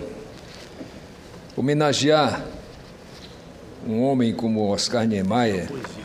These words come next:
não é uma tarefa fácil, muito menos ainda quando feita quase que de improviso, já que tomados de surpresa pela sua morte, há poucos dias de completar cento e cinco anos de idade.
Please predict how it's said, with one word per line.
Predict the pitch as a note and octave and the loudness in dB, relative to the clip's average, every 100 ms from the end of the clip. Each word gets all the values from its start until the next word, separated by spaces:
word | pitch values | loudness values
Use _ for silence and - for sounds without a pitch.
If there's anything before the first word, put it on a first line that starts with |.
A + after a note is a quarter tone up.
| - - A2+ | -14 -14 -8
não | A2+ A2+ | -4 0
é | |
uma | A#2+ B2+ | 2 2
tarefa | B2 B2 - B2+ | 2 2 2 -2
fácil, | - G#2+ G2 - - - - - - - - - - - - | 0 0 0 -2 -4 -8 -18 -20 -18 -16 -14 -14 -14 -14 -8
muito | G#2 B2+ E3 D#3 | -2 0 0 0
menos | B2 C#3 C3+ B2 | 2 2 2 2
ainda | A2+ A2+ C#3 C#3 C3+ - - - - - - | 2 2 2 0 0 -4 -10 -12 -14 -14 -18
quando | - C#3 C3 | -2 0 0
feita | B2 C3 C3+ C3 - - - - - - - - - - - | 0 0 2 0 -6 -18 -20 -20 -20 -20 -20 -20 -20 -20 -18
quase | - C3+ C3 A#2 | 2 4 4 2
que | B2 | 0
de | A2 | 0
improviso, | A#2 B2 A2+ F#2 C3+ C#3+ A2 G2 - - - - - - - - | 0 0 0 2 2 2 0 -6 -14 -20 -20 -20 -20 -20 -20 -14
já | G#2+ B2 | -2 -2
que | G2+ | -2
tomados | - - A2+ A#2 C3 A2+ A2+ - - - - - - - - | -8 -2 0 4 2 2 -4 -6 -10 -16 -20 -20 -20 -20 -8
de | |
surpresa | A2+ C#3+ - B2 B2+ A#2+ | -2 -2 0 2 4 2
pela | - A2+ | 2 2
sua | G#2+ - B2 | 2 2 2
morte, | G2 F#2+ E2 - - - - - - - - - - - | 4 2 2 -6 -10 -10 -20 -20 -20 -20 -20 -20 -20 -10
há | - | -8
poucos | - D3 C3+ G#2 | -2 0 0 -2
dias | G2 A#2 A#2+ | -2 2 2
de | A2+ | 2
completar | A2 G#2+ G2 G#2 | 0 0 2 0
cento | - A#2+ G2+ | 2 -2 -2
e | |
cinco | - G#2+ G2+ G2 | -2 -2 -4 -4
anos | G2+ G2 | -4 -4
de | G2 | -6
idade. | E2+ D2+ - - | -4 -6 -6 -12